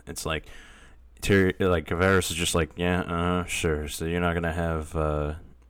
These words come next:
Trystane or whatever his name is? Trystane Martell? Mm-hmm. All right, cool. I'll be sure to keep that a secret." So, like, he knows already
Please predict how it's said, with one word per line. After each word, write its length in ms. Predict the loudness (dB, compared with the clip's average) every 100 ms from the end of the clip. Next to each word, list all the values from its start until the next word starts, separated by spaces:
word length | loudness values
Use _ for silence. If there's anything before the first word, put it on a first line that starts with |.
| _ -20 -20 -20 _ _ -10
Trystane 580 | -8 -6 -4 -4 -4
or 100 | -2
whatever 260 | -2 -2 -4
his 140 | -6
name 180 | -6 -6
is? 340 | -6 -8 -12 -14 -20 -20 -18
Trystane 360 | -6 -4 -4 -2
Martell? 460 | -2 0 0 0 -6 -20 -20 -20 -10
Mm-hmm. 340 | -8 -6 -8 -8 -16 -10
All 120 | -8
right, 200 | -8 -10 -6
cool. 260 | -6 -6 -8 -20 -20 -20 0
I'll 160 | 2 2
be 120 | 2
sure 220 | 2 2
to 80 | 0
keep 220 | -6 -4
that 140 | -4
a 40 | -2
secret." 440 | -8 -8 -12 -12 -20 -20 -20 -20 -20 -20 -16
So, 140 | -2 0
like, 140 | 2
he 160 | 2 4
knows 540 | 4 6 4 2 0
already 760 | 0 0 2 0 0 -6 -10